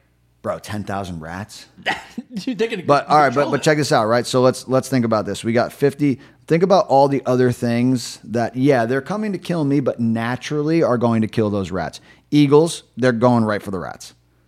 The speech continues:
Speaker 1: Like,
Speaker 2: Hmm.
Speaker 1: yes, they wanna kill me, but they're also going to kill the rats.
Speaker 2: <laughs>
Speaker 1: So, like, you gotta wipe out a couple of them. Um, there were, so the one that I saw was more than this. There were more options.
Speaker 2: Hmm.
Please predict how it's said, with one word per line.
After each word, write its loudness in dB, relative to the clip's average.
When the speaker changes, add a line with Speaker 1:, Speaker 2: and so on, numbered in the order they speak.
Speaker 1:
Like, -2
Speaker 2:
Hmm. 0
Speaker 1:
yes, 4
they 2
wanna 2
kill 2
me, 4
but 0
they're 2
also -2
going -4
to -6
kill -6
the -6
rats. -10
Speaker 2:
<laughs> -14
Speaker 1:
So, 4
like, 2
you 0
gotta 6
wipe 2
out 2
a -2
couple -2
of -4
them. -2
Um, 2
there 4
were, -2
so -2
the -2
one 2
that 2
I 0
saw -2
was -4
more -2
than -4
this. -10
There -4
were -2
more 0
options. -6
Speaker 2:
Hmm. -6